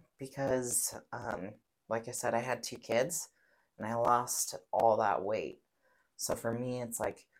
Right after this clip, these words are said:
I will go nitpick stuff like, "Oh, I need to, you know, go, go, go get a boob job right away," or, "I need to tighten up the skin," which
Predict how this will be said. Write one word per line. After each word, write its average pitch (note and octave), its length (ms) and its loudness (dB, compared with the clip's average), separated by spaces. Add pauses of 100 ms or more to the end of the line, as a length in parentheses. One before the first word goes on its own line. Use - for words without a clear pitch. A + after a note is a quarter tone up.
(240)
I A#2+ 120 6
will C#3 300 8
go C#3 200 4
nitpick A#2 540 -2
stuff - 500 -2
like, - 200 -10 (560)
"Oh, E3+ 360 -2
I B2+ 100 0
need C3 240 0
to, A#2 140 -6 (160)
you A#2 140 -8
know, A2+ 160 -6
go, A#2 180 -8
go, A#2 200 -6 (340)
go C3 160 4
get C3 160 -4
a - 40 0
boob D3 300 -2
job G#2 320 2 (200)
right A2 140 4
away," G2 420 -4 (340)
or, G2+ 220 2
"I G2+ 120 0
need A2 260 -2
to G2 340 -4 (160)
tighten C#3+ 320 0
up C#3 160 -2
the B2 100 0
skin," A#2 800 -2
which - 380 -4